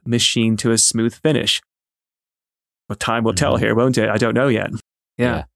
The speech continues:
Speaker 2: And is that, as far as you can tell, is that really the kind of quote unquote innovation in cast iron cookware? It's really about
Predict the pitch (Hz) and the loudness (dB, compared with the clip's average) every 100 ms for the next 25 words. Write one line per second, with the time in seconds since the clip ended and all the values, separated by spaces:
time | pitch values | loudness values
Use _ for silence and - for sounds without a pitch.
0 | _ - 151 156 156 - 156 139 117 139 | _ -6 -2 0 -2 -2 0 0 0 2
1 | 151 175 - _ _ - 147 - 135 127 | 4 2 -2 _ _ -4 -2 0 2 2
2 | 120 127 120 110 - 135 101 117 165 _ | 0 -2 -2 -4 0 2 2 0 -4 _
3 | _ _ _ 135 117 107 98 123 151 175 | _ _ _ -2 -2 -2 0 2 2 0
4 | - 110 127 139 139 131 123 - - 123 | -6 -2 2 4 4 2 0 -4 -6 -2
5 | 107 - - 123 123 117 113 127 113 - | -4 -6 -4 0 2 2 0 0 -2 -2
6 | _ 123 120 104 104 104 - 143 135 135 | _ -2 0 0 0 0 2 2 2 0
7 | 139 _ _ - 113 113 113 113 - - | -4 _ _ -4 0 2 2 0 -4 -4
8 | 110 110 - 110 107 101 92 - 101 - | 0 0 0 0 2 0 -2 -6 -4 2
9 | 135 143 151 - 117 - 101 107 127 127 | 4 4 0 -4 -4 -4 -4 0 4 4
10 | 120 113 113 120 | 4 2 2 2